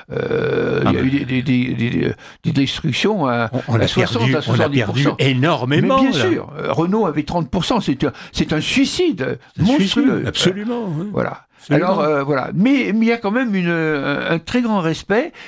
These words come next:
Speaker 1: Et les Russes, je pense, seraient notre allié pour, justement, que le français, ils accepteraient, euh, que le français re-, devienne la langue de l'Europe sans problème.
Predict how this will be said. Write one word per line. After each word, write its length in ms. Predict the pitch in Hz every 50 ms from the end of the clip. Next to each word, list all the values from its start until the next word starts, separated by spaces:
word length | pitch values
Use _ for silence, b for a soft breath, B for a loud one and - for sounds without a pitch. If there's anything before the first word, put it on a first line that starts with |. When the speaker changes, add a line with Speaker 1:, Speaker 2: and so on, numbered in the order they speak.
| B B
Speaker 1:
Et 120 | B - 240
les 160 | 254 247 226
Russes, 360 | 220 247 320 370 349 - - - -
je 160 | - 151 208
pense, 320 | 170 - - 302 339 302 -
seraient 400 | - - 180 170 214 247 262 214
notre 300 | 170 175 165 - - -
allié 480 | 151 156 165 208 240 269 269 247 - b b b b b b _ _
pour, 340 | - 285 330 330 294 - -
justement, 580 | - - 220 - - 175 170 214 254 277 277 - B B B B B B - - -
que 80 | - -
le 180 | 226 202 175
français, 640 | 156 - 165 165 151 - 233 233 233 - - - - -
ils 140 | 147 160 175
accepteraient, 840 | 185 180 - - 277 - - - - - 170 220 285 359 359 - - -
euh, 340 | - 71 67 139 - - - B B B B B B
que 60 | -
le 60 | 160 160
français 340 | - - 165 156 - 269
re-, 360 | 302 226 226 151 - - - -
devienne 340 | 120 151 147 - 208 233 233
la 80 | 170
langue 180 | 151 180 208 175
de 60 | 151
l'Europe 300 | 151 143 143 160 214 -
sans 160 | - - 196
problème. 400 | 175 - - 175 165 - - -